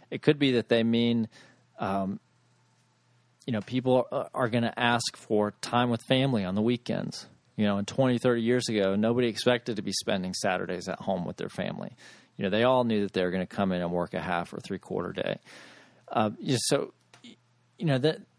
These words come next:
the owner expects, and this, maybe this ties in a little bit with the previous one, but a lot of times business owners will say, you know, what, they'll ask me, "How can we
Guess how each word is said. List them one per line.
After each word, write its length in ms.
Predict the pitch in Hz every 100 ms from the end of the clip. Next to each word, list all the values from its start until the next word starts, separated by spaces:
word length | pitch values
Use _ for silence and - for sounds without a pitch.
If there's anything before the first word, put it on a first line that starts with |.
| _ 175 _ _ _
the 140 | 151 139
owner 340 | 160 196 208
expects, 680 | 143 139 - - 135 135 -
and 120 | 139
this, 160 | 143 135
maybe 260 | 160 160
this 200 | 156 139 -
ties 400 | - 131 127 120
in 140 | 120 113
a 40 |
little 240 | 113 117
bit 300 | 107 113 110
with 260 | - 107 - -
the 140 | 123
previous 520 | - 131 127 120 -
one, 180 | 98 95
but 280 | 95 110 - _ _ _ _ _ _ _ _ _ _ _ -
a 60 |
lot 200 | 120 139
of 80 | 175
times 300 | - 131 110
business 420 | 117 117 127 -
owners 380 | 117 113 107 -
will 160 | 104 - -
say, 400 | 117 107 101 95 - - _ _ _ _
you 120 | -
know, 180 | 107 101
what, 520 | 117 117 - 104 -
they'll 120 | 131 120
ask 420 | 127 127 117 -
me, 220 | 127 113
"How 320 | 95 113 147
can 380 | - 160 139 135
we 540 | 120 117 117 113 110